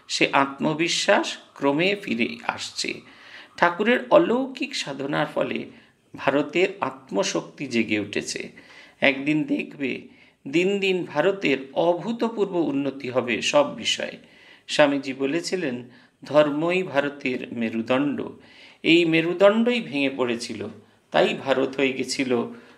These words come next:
সব বিষয়ে হীনবল ও দুর্বল চেতা। ঠাকুর এসে সেই মেরুদণ্ড আবার সুস্থ ও সবল করে দিয়েছেন। এখন ভারত খালি ধর্মে নয়, সর্ব বিষয়ে সমগ্র জগৎকে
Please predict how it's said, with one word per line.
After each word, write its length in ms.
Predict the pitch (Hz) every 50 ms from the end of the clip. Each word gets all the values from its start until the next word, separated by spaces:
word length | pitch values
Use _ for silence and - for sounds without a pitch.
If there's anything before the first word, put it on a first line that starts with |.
| _
সব 420 | - - - 190 190 208 202 196 160
বিষয়ে 400 | 151 147 - - 147 139 131 120 123
হীনবল 520 | 143 139 131 127 117 117 117 113 117 113 117 - - - - _ _ -
ও 80 | 120
দুর্বল 520 | 120 117 117 110 95 - - 131 156 180 180
চেতা। 380 | - - - - - - - - - - - _ _ - - - - - - _ -
ঠাকুর 460 | - - 180 180 185 - 269 269 269 -
এসে 440 | - - - - - 143 135 - - - -
সেই 340 | - - - 160 156 151 147
মেরুদণ্ড 800 | 139 131 127 123 120 131 143 151 185 190 202 190 147 117 110 - - - - - - _ _
আবার 340 | - 131 131 135 147 151 156
সুস্থ 540 | 147 - - - 185 185 - - - - -
ও 100 | 214 190
সবল 420 | 180 - - 127 113 113 113 110
করে 260 | 110 - - 110 110
দিয়েছেন। 500 | 101 95 107 104 101 - - - - - - - _ _ - - - - - _ -
এখন 300 | 151 151 175 180 170 170
ভারত 480 | 147 135 160 156 165 185 208 208 -
খালি 240 | - - 180 180 175
ধর্মে 440 | 160 - 113 127 123 123 131 151 175
নয়, 260 | 165 135 110 - - 104 - - - - - - - - -
সর্ব 520 | - - - 196 196 196 196 190 - 240
বিষয়ে 480 | 247 202 190 160 - - 139 120 117 - - -
সমগ্র 520 | - - - 139 131 131 127 - 123 123 123
জগৎকে 720 | 117 120 117 117 135 185 - - - - 120 110 110